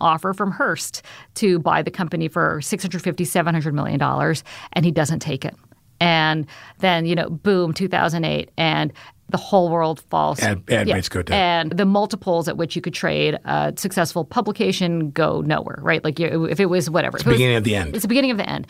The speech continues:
Speaker 1: And you, it's like you are in a hole and you can't get out. And, um, and so, so there was that part of it.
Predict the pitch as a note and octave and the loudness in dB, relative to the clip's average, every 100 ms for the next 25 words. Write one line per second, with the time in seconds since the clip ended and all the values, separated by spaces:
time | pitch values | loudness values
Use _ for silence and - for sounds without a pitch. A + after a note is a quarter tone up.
0 | - - G#3 G#3 - G#3+ G3 G#3+ G#3+ G#3 | -8 0 2 2 2 2 2 2 2 0
1 | G3+ E3 D#3+ D3+ E3 D3+ D3+ C3 B2+ - | -2 -2 -2 -6 -8 -8 -6 -4 -4 -2
2 | E3+ E3+ D#3+ D#3 D#3 D3+ C#3 - - - | 0 2 2 0 0 -4 -8 -16 -16 -2
3 | G#3 G3+ A3+ G3 F#3+ F3 - _ - B3 | -2 2 2 2 2 -2 -10 _ -2 2
4 | B3+ B3+ G3 A3 G#3 - D#3+ D3+ D#3 E3+ | 2 0 0 0 0 -2 -2 -2 -2 -4